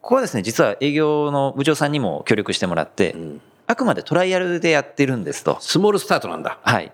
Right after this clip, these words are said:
Speaker 1: で、失敗すれば、
Speaker 2: 日清だけのスモールスタートで。
Speaker 1: おっしゃる通りです。
Speaker 2: うん。
Speaker 1: 失敗すれば戻ればいいし、
Speaker 2: うん。
Speaker 1: うまくいけば横展開すればいいし。
Speaker 2: うん。トライアンドエラーだよな。
Speaker 1: はい。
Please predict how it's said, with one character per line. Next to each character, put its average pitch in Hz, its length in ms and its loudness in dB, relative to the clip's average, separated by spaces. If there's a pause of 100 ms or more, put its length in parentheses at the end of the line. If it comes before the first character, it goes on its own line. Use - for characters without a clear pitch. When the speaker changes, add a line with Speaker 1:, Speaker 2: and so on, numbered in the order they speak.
(100)
Speaker 1:
で、 170 120 4
失 - 200 -4
敗 254 100 4
す - 120 -6
れ 269 60 2
ば、 - 0 -
Speaker 2:
日 - 20 0
清 202 100 2
だ - 80 2
け 220 80 -2
の 208 80 2
ス 127 80 -2
モ 110 120 -2
ー - 20 -4
ル 98 60 -4
ス - 40 -8
タ - 100 -2
ー - 40 0
ト - 100 -16
で。 - 140 -14
Speaker 1:
お 127 40 2
っ - 20 0
し - 100 -2
ゃ - 20 2
る 107 60 -2
通 - 120 -8
り 98 40 -2
で 87 80 -4
す。 82 100 -2
Speaker 2:
う 76 60 -4
ん。 - 100 -12
Speaker 1:
失 - 140 -6
敗 226 100 2
す 247 80 -4
れ 277 60 4
ば 220 80 2
戻 131 180 0
れ 113 80 0
ば 80 140 -4
い 80 60 -6
い 76 40 -6
し、 - 340 -2
Speaker 2:
う 82 40 -14
ん。 - 40 -12
Speaker 1:
う 78 220 -16
ま 233 160 4
く 147 120 0
い - 20 0
け 226 100 2
ば 196 120 2
横 107 180 -2
展 95 220 -2
開 76 120 0
す - 140 -2
れ 85 80 2
ば 69 100 -2
い 71 60 -2
い 76 60 -4
し。 85 280 -2
Speaker 2:
う 78 100 -14
ん。 78 40 -18
ト - 100 0
ラ - 80 0
イ - 20 2
ア - 20 -2
ン 185 40 -2
ド 196 80 0
エ 208 60 0
ラ - 140 -2
ー - 20 -12
だ - 60 -14
よ 78 60 -16
な。 98 220 -12
Speaker 1:
は 107 240 0
い。 - 100 -12